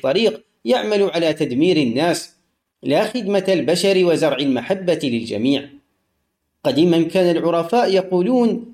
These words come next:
بأن العلم حجاب يحجب معرفة الحقيقة، وأن الإنسان يحتاج إلى فطرة ثانية لمعرفة هذه الحقيقة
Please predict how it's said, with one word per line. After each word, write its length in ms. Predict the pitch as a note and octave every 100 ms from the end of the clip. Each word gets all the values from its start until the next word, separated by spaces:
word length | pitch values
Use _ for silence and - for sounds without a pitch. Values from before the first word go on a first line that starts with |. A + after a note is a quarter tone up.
| -
بأن 340 | F3+ A#3 A#3+ A3
العلم 540 | F3+ D3+ A#3 G3+ D#3 -
حجاب 680 | D#3 D#3+ A3 G3 F#3 E3+ D3+
يحجب 440 | F#3 F3 D#3+ F#3
معرفة 540 | F3 D3+ D3 G#3+ E3 C3+
الحقيقة، 720 | A2 - - D#3 D#3+ C3 - _ _ _ _
وأن 280 | - C3+ B2+
الإنسان 720 | A#2+ B2 C3+ B2+ - G3 F3+
يحتاج 460 | E3 F3 - A#3 G#3
إلى 320 | G3 E3+ D3+
فطرة 540 | C#3 G3+ G3 F3 F3+ D#3
ثانية 600 | G#3+ B3+ A#3 A3 F#3 - _ _
لمعرفة 880 | A#3+ C4+ A#3 B3+ C4 B3+ A#3+ F#3+ G#3
هذه 200 | F#3+ F#3
الحقيقة 720 | D3 D3 - B3 A3+ F#3+ -